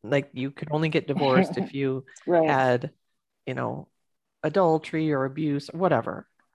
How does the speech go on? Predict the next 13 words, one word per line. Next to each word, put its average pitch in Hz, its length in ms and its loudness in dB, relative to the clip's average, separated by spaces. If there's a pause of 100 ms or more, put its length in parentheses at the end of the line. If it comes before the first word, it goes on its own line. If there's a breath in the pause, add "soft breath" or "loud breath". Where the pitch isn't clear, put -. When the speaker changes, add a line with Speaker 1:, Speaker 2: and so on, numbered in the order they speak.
(480 soft breath)
Speaker 1:
but 175 100 -2
basically 190 420 4
no 139 180 2
fault 127 260 0
divorce. - 300 -2
And 143 140 -2
th-, - 160 -4
that 151 160 2
was 131 160 0
supposed - 280 -8
to 131 60 -14
be, 131 220 -6
it 135 60 -8